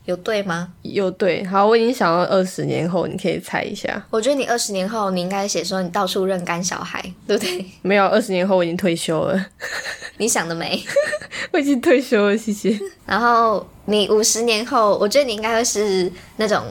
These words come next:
Speaker 1: 会去跟年轻人拉勒的那种很潮的阿嬷。
Speaker 2: 我把我自己想在了养老院欸。
Speaker 1: 哈？差太多了吧？我感觉你是那种会穿那种很潮的衣服，然后跟年轻人那边 social 的那一种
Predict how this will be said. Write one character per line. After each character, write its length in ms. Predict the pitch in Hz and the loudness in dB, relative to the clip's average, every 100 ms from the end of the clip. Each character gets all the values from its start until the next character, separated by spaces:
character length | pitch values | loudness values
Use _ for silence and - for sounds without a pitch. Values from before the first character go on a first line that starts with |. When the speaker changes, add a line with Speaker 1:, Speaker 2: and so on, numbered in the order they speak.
| - - | -12 -4
Speaker 1:
会 160 | - 226 | 0 2
去 180 | 240 220 | 0 0
跟 200 | 196 202 | 0 2
年 160 | 170 | 0
轻 260 | 170 185 180 | 0 0 0
人 240 | 117 135 | -2 -2
拉 200 | 165 - 151 | -2 -2 0
勒 180 | 175 | 0
的 120 | 175 160 | 0 -2
那 140 | 170 | -2
种 100 | 170 | -4
很 180 | 170 170 | -4 -4
潮 280 | 170 160 165 | -4 -4 -4
的 100 | 170 | -4
阿 140 | 165 | -6
嬷。 360 | 160 165 165 185 190 | -4 -6 -6 -8 -6
Speaker 2:
我 100 | 202 | 2
把 160 | 233 | 4
我 80 | 233 | 4
自 100 | 214 | 2
己 140 | 214 202 | -2 0
想 180 | 170 | 0
在 120 | 175 180 | 2 2
了 120 | 170 | 2
养 200 | 165 165 | 0 0
老 180 | 160 151 | 0 0
院 220 | 165 147 | 0 -2
欸。 140 | - | -2
Speaker 1:
哈？ 120 | 196 - - - 339 - - - - - | 0 0 -2 -8 -12 -14 -14 -16 -14 -4
差 180 | 381 392 | 0 4
太 160 | 403 320 | 4 2
多 220 | 320 339 | 2 2
了 60 | |
吧？ 200 | 254 220 | 2 0
我 80 | 202 | -2
感 180 | 208 220 | -2 -2
觉 100 | 214 | -2
你 160 | 202 202 | 0 0
是 160 | - | 0
那 160 | 277 277 | 0 0
种 100 | 214 | 0
会 100 | 233 | -2
穿 260 | - 233 226 | -2 -4 -4
那 60 | |
种 120 | 202 | -4
很 220 | 202 180 175 | -4 -4 -2
潮 320 | - 165 170 | -2 -2 -2
的 80 | 180 | -4
衣 200 | 196 202 | -4 -6
服， 200 | - 175 | -6 -4
然 140 | 170 | -2
后 80 | 180 | -2
跟 140 | 196 | -2
年 180 | 190 165 | -4 -2
轻 160 | 175 185 | -2 -2
人 80 | 170 | -2
那 60 | |
边 140 | 175 190 | -2 -2
social 460 | 180 170 180 165 | -2 -2 -2 -2
的 60 | 151 | -4
那 140 | 160 | -4
一 60 | 160 | -6
种 180 | 170 | -6